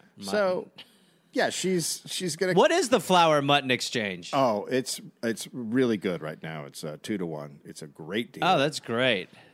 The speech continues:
Speaker 1: Uh,
Speaker 2: That's great.
Speaker 1: and I got plenty of
Speaker 2: Buy
Speaker 1: mutton.
Speaker 2: your mutton.
Speaker 1: So on May first, seventeen forty-nine, Thomas Hutchinson's house caught on fire.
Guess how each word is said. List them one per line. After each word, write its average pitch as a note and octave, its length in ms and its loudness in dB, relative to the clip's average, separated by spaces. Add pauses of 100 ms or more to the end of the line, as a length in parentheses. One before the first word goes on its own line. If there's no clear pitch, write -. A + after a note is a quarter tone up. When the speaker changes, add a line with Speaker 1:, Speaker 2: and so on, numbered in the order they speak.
Speaker 1:
Uh, C#2 400 -6 (440)
Speaker 2:
That's C#3 260 0
great. A2 440 0
Speaker 1:
and F2+ 100 -6
I F2+ 80 -4
got G2+ 220 -2
plenty G#2+ 260 -2
of G2+ 60 2
Speaker 2:
Buy F#3 120 6
Speaker 1:
mutton. D4+ 120 4
Speaker 2:
your C4+ 120 2
mutton. F#3+ 460 0 (1900)
Speaker 1:
So F#3+ 140 2
on F#3+ 80 6
May B3 160 4
first, C4+ 420 -2
seventeen F#3+ 400 0
forty-nine, B2+ 540 -2
Thomas B3+ 460 -4
Hutchinson's D#3 580 -4
house - 680 0
caught F#2+ 240 -4
on F#2+ 140 -4
fire. F#2+ 480 -4